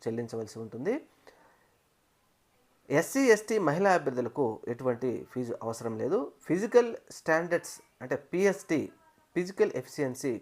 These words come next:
పీఈటీ, డాక్యుమెంట్ వెరిఫికేషన్, ట్రేడ్ టెస్ట్, ఆన్‌లైన్ రాత పరీక్ష, మెడికల్ ఎగ్జామినేషన్ తదితరుల ఆధారంగా ఎంపిక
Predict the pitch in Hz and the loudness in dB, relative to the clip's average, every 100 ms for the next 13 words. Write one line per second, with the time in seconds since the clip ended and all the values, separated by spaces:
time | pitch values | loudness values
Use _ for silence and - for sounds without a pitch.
0 | - 139 135 131 131 117 95 110 123 - | -6 -4 -2 -2 -4 -6 -6 -8 -6 -6
1 | 127 113 110 - 110 196 277 - - _ | -6 -6 -6 -8 -8 -8 -10 -12 -20 _
2 | _ _ 127 147 147 175 220 - - 127 | _ _ 4 4 4 0 0 -6 -8 -4
3 | 143 143 123 117 123 - 110 - 196 294 | 0 0 0 -4 -6 -8 -10 -6 -6 -6
4 | - 127 139 147 - 104 127 123 117 - | -6 -4 -2 -2 -4 -6 -6 -4 -6 -8
5 | 196 339 339 _ 127 123 127 123 - 117 | -10 -10 -16 _ -4 -4 -4 -6 -6 -6
6 | 120 113 117 117 98 - _ - _ - | -6 -6 -6 -6 -8 -14 _ -20 _ -10
7 | 117 120 | -8 -4